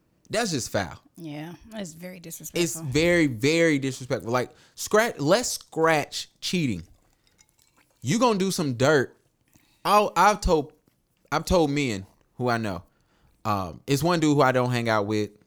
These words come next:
Speaker 1: on certain, on many different levels.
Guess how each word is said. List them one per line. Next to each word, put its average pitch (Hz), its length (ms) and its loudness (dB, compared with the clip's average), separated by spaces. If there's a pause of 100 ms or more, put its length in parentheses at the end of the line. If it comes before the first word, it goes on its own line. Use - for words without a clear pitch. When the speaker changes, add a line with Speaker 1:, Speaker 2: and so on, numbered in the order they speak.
(200)
Speaker 1:
on 104 280 -4
certain, 113 540 -2 (140)
on 131 280 0
many 147 220 0
different 127 300 -2
levels. 98 320 -6